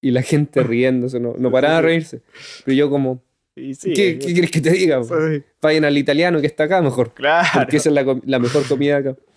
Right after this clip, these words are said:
Speaker 2: Sí, sí, sí, olvídate. Es que los italianos te salvan, o sea, porque
Speaker 1: Sí, sí.
Speaker 2: porque no, sí. Ahora, yo probé una vez una sopa que me gustó, que era con
Speaker 1: Stew.
Speaker 2: pescado.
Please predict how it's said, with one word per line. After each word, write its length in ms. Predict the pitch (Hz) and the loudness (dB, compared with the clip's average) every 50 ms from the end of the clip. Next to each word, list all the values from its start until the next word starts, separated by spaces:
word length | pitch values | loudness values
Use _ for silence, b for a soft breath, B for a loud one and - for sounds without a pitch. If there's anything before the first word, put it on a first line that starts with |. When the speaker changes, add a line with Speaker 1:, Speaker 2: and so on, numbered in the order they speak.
| _ _ - | _ _ -20
Speaker 2:
Sí, 280 | - - - - 131 131 | -18 -12 -6 -4 -2 0
sí, 160 | 151 143 131 120 - 170 | 0 0 -2 0 0 0
sí, 120 | 147 143 | 0 0
olvídate. 520 | 123 113 104 104 110 120 127 120 - 110 - - _ _ _ - | 0 -2 -2 -4 -4 -4 -4 -4 -6 -10 -16 -16 _ _ _ -6
Es 140 | - 127 120 | -6 -4 -2
que 180 | - 147 135 123 | 0 0 0 0
los 140 | 110 117 117 | 0 -4 -4
italianos 520 | 123 113 135 123 127 139 151 151 139 127 _ _ _ - | -4 -2 0 0 2 2 0 0 -4 -6 _ _ _ -10
te 100 | 113 107 | -8 -4
salvan, 520 | - 139 143 151 147 127 113 110 104 98 | 0 0 2 2 2 2 0 -2 -4 -6
o 80 | 104 113 | -12 -18
sea, 160 | - 110 98 | -20 -20 -20
porque 200 | 98 - - _ | -20 -20 -16 _
Speaker 1:
Sí, 380 | - 90 76 71 71 76 76 | -8 -8 -8 -8 -12 -16 -18
sí. 260 | - - 76 69 - _ _ _ _ _ _ _ _ _ | -16 -16 -16 -16 -18 _ _ _ _ _ _ _ _ _
Speaker 2:
porque 240 | - - - 104 | -20 -20 -18 -16
no, 280 | 101 113 123 127 120 113 | -12 -8 -6 -6 -6 -6
sí. 280 | - 120 110 101 104 _ _ _ _ _ _ | -10 -14 -18 -18 -20 _ _ _ _ _ _
Ahora, 280 | - 143 156 180 - - | -2 0 0 0 0 -2
yo 160 | 180 - 233 | -2 -2 0
probé 160 | 254 233 220 | 0 2 2
una 140 | 220 196 175 | 2 2 0
vez 160 | 180 175 - | 0 -2 -2
una 160 | 175 151 135 | -2 -2 -2
sopa 300 | 123 - 165 170 185 165 | 0 -2 -2 0 0 0
que 100 | 143 131 | 0 -2
me 140 | 120 117 113 | -4 -4 -6
gustó, 500 | 113 110 - _ - 135 143 165 196 170 | -8 -8 -8 _ -2 0 0 0 -2 -6
que 100 | - 131 | -8 -6
era 160 | 127 123 117 110 | -4 -4 -4 -4
con 80 | 110 107 | -4 -8
Speaker 1:
Stew. 160 | 104 - 120 135 113 | -8 -4 -2 0 0
Speaker 2:
pescado. 460 | 101 135 139 143 151 165 180 196 208 | 2 2 2 2 2 0 -2 -4 -10